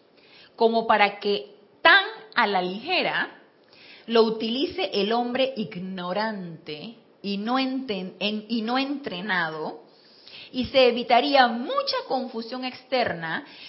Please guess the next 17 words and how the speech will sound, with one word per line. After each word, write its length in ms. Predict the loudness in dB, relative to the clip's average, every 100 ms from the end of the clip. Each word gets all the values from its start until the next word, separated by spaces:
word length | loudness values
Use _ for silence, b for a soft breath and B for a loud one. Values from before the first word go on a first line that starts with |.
| -6
si 100 | 0
el 80 | 4
aliento 440 | 6 4 0 -2
fuera 340 | 0 2 4 2
conservado 880 | -2 -6 -4 -4 0 2 2 2 -2
dentro 480 | 2 2 2 -4 0
del 200 | 0 2
cuerpo 440 | 2 2 0 -4 B B
hasta 320 | -2 0 -2
poder 280 | 0 -2 -4
ser 160 | -4 -6
exhalado 600 | -6 -2 2 2 2 -4
en 200 | -8 -8
aras 340 | -6 -6 -8
de 100 | -12
sus 280 | -16 -16 -16
logros. 600 | -12 -10 -8 -10 -14 -18